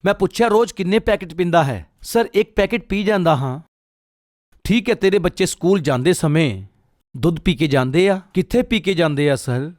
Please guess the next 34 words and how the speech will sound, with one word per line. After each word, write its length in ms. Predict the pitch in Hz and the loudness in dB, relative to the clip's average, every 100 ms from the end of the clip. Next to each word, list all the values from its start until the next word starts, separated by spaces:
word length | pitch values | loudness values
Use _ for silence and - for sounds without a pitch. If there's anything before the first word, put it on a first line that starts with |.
| _ _ _ _ - | _ _ _ _ -8
ਮੈਨੂੰ 320 | 139 165 180 170 | -2 2 2 2
ਜਿਹੜਾ 220 | 185 190 | 2 2
ਤਿੰਨ 220 | - 175 | 2 2
ਹਜ਼ਾਰ 360 | 170 143 160 170 | 2 2 2 2
ਮਿਲਦਾ 340 | 156 151 175 | -2 0 2
ਹੈ, 140 | 165 | 2
ਉਹਦੇ 240 | - 190 202 | 0 0 0
'ਚ 100 | 214 | -2
ਕਿੱਥੇ 340 | - 175 - | -4 -2 0
ਦੁੱਧ 200 | 220 226 | 0 0
ਪਿਲਾ 280 | 175 185 170 | 0 0 0
ਸਕਾਂਗਾ, 420 | - 160 151 143 | 0 -2 -2 -2
ਸਰ?" 360 | 131 120 131 180 - _ _ _ _ _ _ _ _ _ _ _ _ _ _ _ | -4 -4 -6 -8 -16 _ _ _ _ _ _ _ _ _ _ _ _ _ _ _
"ਕੀ 100 | 208 | -6
ਤੁਹਾਡੇ 300 | - 190 147 | 0 0 0
ਬੱਚੇ 280 | 143 156 180 | -2 -2 -2
ਚੰਗਾ 360 | - 151 131 160 | -2 -2 0 0
ਨਾਸ਼ਤਾ 380 | 131 117 - | 0 -2 -4
ਕਰਕੇ 320 | 175 220 - 143 | -2 -2 -4 -4
ਜਾਂਦੇ 420 | 120 110 139 180 | -2 0 0 0
ਆ?" 100 | 190 - _ - | -2 -10 _ -2
"ਕਿੱਥੇ, 400 | 147 - 147 160 | -2 0 0 2
ਸਰ? 480 | - 139 127 127 151 _ _ _ _ _ _ _ _ 123 | 2 0 0 -2 -8 _ _ _ _ _ _ _ _ -2
ਅਗਰ 200 | 143 143 | 0 2
ਰਾਤ 220 | 143 139 | 2 2
ਦਾ 120 | 175 | 0
ਖਾਣਾ 280 | 160 151 156 | -2 -2 0
ਬਚ 220 | 127 147 | 0 0
ਜਾਵੇ, 220 | 123 170 | 0 0
ਮੇਰੀ 240 | 170 151 170 | 0 0 -2
ਪਤਨੀ 360 | 151 139 156 | -4 -2 -4
ਦੇ 160 | 139 139 | -2 -2
ਦਿੰਦੀ 380 | 143 143 131 123 | 0 0 0 -2
ਆ। 180 | 95 | -4